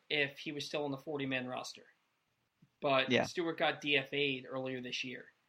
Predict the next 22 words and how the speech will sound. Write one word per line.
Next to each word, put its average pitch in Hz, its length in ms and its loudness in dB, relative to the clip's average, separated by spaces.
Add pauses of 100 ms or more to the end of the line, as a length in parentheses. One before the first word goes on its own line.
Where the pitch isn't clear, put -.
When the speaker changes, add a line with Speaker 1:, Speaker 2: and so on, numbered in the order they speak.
(400)
Speaker 1:
and 127 460 8
he 135 380 2
cleared 151 320 -4
waivers, 139 460 2
and 131 80 -6
he 123 80 -4
was 123 100 -2
outright 131 340 0
to 127 60 -12
triple 127 420 -6
A. 123 380 0 (1500)
Uh, - 80 4
<sighs> - 1600 -4
no, 220 440 -6 (140)
I'm 175 80 -10
gonna 208 120 2
say 208 180 0
no 180 360 0
for 180 140 -8
right 175 240 -2
now, 170 280 0
'cause 165 160 -8